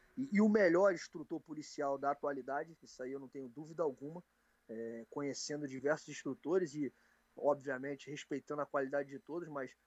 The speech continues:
Marcelão, pra mim, sem dúvida alguma, é o melhor instrutor policial, e ele também começou a fazer o Force on Force lá em Santa Catarina. E a partir daí, cara, deu esse boom que todo mundo sabe, hoje em dia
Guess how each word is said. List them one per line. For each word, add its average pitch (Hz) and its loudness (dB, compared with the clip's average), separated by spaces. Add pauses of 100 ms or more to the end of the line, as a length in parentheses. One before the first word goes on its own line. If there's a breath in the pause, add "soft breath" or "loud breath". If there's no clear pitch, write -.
(180)
Marcelão, 139 -6
pra 139 -4
mim, 139 -6
sem 147 -10
dúvida 139 -4
alguma, 143 0
é - -2
o 131 -6
melhor 139 0
instrutor 147 -6
policial, 160 2 (240)
e 185 0
ele 156 2
também 151 2
começou 160 -4 (280)
a 139 0
fazer 143 0 (280)
o 160 -10
Force - -4
on 139 -6
Force 139 -4
lá 135 -2
em 147 -6
Santa 143 -6
Catarina. 135 -2 (260)
E 370 -2
a 381 0
partir 311 2
daí, 262 -4
cara, 170 -2
deu 185 -2
esse 196 -8
boom 170 -12
que 156 -8 (420)
todo 160 -6
mundo 151 -12
sabe, 165 0
hoje 156 -2
em 160 -6
dia 170 2